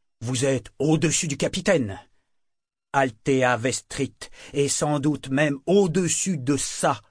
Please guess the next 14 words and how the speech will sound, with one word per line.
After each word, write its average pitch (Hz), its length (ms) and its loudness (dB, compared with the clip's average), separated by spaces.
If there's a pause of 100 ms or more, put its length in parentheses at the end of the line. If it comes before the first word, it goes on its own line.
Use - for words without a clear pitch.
(140)
le 156 140 2
Tout-Puissant. 151 540 0 (1400)
Vous 110 180 -4
avez 127 220 0
affiché 143 420 0
devant 120 220 -4
l'équipage 127 440 -2
entier 135 520 0 (240)
votre 151 240 0
total 147 340 -2
irrespect 151 560 0
de 143 100 -2
mes 131 200 -2
ordres. 101 360 -6